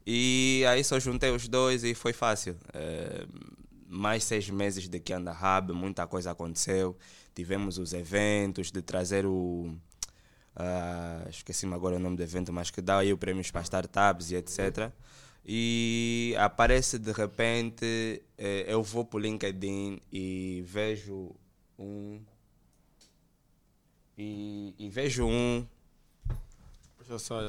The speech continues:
Speaker 2: yeah.
Speaker 1: e, e vou, vou, vou pro LinkedIn e vejo alguém, ahm, ah, chamado Dário,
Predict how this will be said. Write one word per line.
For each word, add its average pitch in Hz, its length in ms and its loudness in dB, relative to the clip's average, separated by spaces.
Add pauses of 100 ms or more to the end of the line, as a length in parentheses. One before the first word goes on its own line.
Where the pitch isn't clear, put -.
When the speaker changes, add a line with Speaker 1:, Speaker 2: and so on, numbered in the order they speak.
(120)
Speaker 2:
yeah. 104 320 -10
Speaker 1:
e, 113 500 2
e 95 340 -6
vou, 110 380 0
vou, 123 320 -2 (120)
vou 113 260 -2
pro 110 160 -6
LinkedIn 110 640 -4
e 98 80 -8
vejo 113 460 0
alguém, 104 580 -10 (1040)
ahm, 95 540 -8 (960)
ah, 95 460 0
chamado 98 760 -2
Dário, 92 600 0